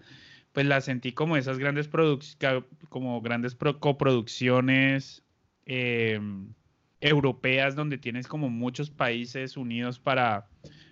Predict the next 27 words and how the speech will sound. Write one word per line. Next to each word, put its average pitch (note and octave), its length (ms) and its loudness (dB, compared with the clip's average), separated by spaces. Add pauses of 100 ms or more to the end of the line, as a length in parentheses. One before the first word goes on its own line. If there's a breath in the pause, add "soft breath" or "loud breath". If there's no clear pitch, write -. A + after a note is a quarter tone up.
(160 loud breath)
para C3 160 4
hacer A#2 160 -4
un A2+ 80 -8
proyecto. C#3 440 -2
Entonces, A#2 440 -10
¿cómo D3 280 -4
fue D3+ 200 -2
ese D3+ 180 -4
proceso C3 540 -4
de, C3 420 2 (600 soft breath)
de C3 140 0
financiar A#2+ 600 0
Monos, C#3+ 600 2
de, A2+ 380 -2
de G#2 120 -6
tener A2 300 0
el B2 100 0
guión A2 300 2
escrito C3 680 2
y, C3 100 4
y B2 200 -2
cómo A#2 220 -2
fue B2+ 160 -2
trabajar B2 500 0
con B2 200 -4
todos C3 260 4
esos C3 240 -8